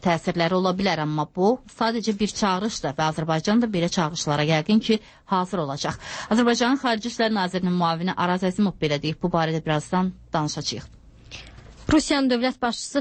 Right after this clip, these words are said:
Speaker 2: prezidentliyə baş nazirin birinci müavini Dmitri Medvedevin namizədliyini irəli sürüb. Dəstəkləyib. Vahid Ra-, Rusiya, Ədalətli Rusiya, Aqrar Partiya və Vətəndaş Gücü Rusiya prezidentliyinə vahid namizəd kimi Dmitri Medvedevin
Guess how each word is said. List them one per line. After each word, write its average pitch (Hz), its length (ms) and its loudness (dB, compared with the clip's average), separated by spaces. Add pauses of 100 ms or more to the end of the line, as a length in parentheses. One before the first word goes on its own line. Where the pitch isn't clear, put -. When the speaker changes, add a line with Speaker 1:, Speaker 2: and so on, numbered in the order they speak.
Speaker 2:
prezidentliyə 226 640 2
baş 233 220 0
nazirin 220 420 2
birinci 208 300 2
müavini 214 460 2
Dmitri 233 320 2
Medvedevin 202 640 0
namizədliyini 185 680 0
irəli 180 240 2
sürüb. - 300 -4 (640)
Dəstəkləyib. 202 600 0 (120)
Vahid 233 320 2
Ra-, 226 400 2
Rusiya, 247 460 2
Ədalətli 214 480 0
Rusiya, 233 480 2
Aqrar 196 260 -2
Partiya 233 460 0
və 254 60 -2 (280)
Vətəndaş 262 540 0
Gücü 226 260 0 (320)
Rusiya 294 240 4
prezidentliyinə 220 720 4
vahid 226 320 0
namizəd 208 400 2
kimi 233 320 2
Dmitri 233 480 2
Medvedevin 208 720 0